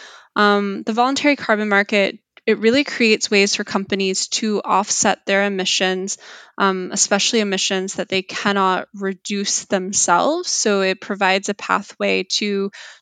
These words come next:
to mitigate those emissions that they, they cannot implement a project for directly on their site. Um, and, you know, this comes into play with companies that have set goals to reaching net zero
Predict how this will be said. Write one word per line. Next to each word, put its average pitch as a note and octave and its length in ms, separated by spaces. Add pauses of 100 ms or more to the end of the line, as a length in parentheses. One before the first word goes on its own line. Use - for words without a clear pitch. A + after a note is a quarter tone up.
to A#3 100
mitigate G#3 800
those F#3+ 260
emissions F#3+ 680
that - 180
they, F#3 480
they F#3 80
cannot G3 520
implement G3+ 520
a G3+ 80
project F#3+ 480
for F#3+ 260
directly F#3 640
on F#3+ 300
their F#3 180
site. A#3 440 (520)
Um, G3+ 400
and, G3 300
you G3 100
know, F#3+ 140
this G3 260
comes G#3 300
into G3+ 160
play G3 320
with F#3+ 100
companies G3 560
that F#3+ 220
have F#3+ 180
set - 380
goals G3 340
to - 140
reaching G3+ 360
net G3 220
zero D#4+ 440